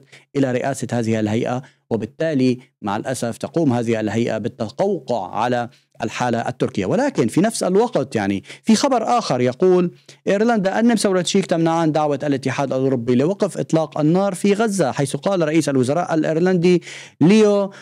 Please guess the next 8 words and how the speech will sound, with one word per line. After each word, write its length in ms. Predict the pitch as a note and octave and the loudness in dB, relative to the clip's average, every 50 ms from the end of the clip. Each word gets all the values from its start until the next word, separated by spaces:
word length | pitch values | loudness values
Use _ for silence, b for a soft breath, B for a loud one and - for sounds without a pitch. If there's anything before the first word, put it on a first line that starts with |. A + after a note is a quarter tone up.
| B B | B B
فاردكار 840 | _ - F3 E3+ D#3+ E3+ E3+ E3 - G#3+ G#3+ G#3 G#3 G#3 G#3 - | _ 0 0 2 2 0 0 0 0 0 0 0 0 -2 -2 0
أن 160 | F3 E3+ E3 | 0 2 2
النمسا 380 | D#3+ E3 F3+ G3 F#3 E3 - E3+ | 2 2 0 0 0 0 0 0
وجمهورية 680 | D#3+ D#3 D3+ D3+ C#3 C#3+ D3+ D#3 F3 F#3+ F3 D3 C#3 - - - | 2 2 2 2 2 2 2 2 2 4 4 2 2 -2 -6 -10
التشيك 520 | - - - - - - F#3 F#3 E3+ - - | -10 -10 -10 -10 -4 0 0 0 0 2 2
يحو-، 540 | D3 C#3+ D3+ C3+ - - D3 D#3 D#3 D#3 C#3 | 2 4 2 2 -2 -2 -2 0 0 2 2
يحولان 720 | C#3 C#3 C3 - - D#3 D3+ D#3+ F#3 F#3+ F3+ F3+ E3+ C#3+ | 2 0 0 0 2 2 4 4 2 2 2 2 2 4
دون 360 | C#3+ D3+ D#3 D3+ D3 D3 C#3+ | 4 4 4 4 4 2 0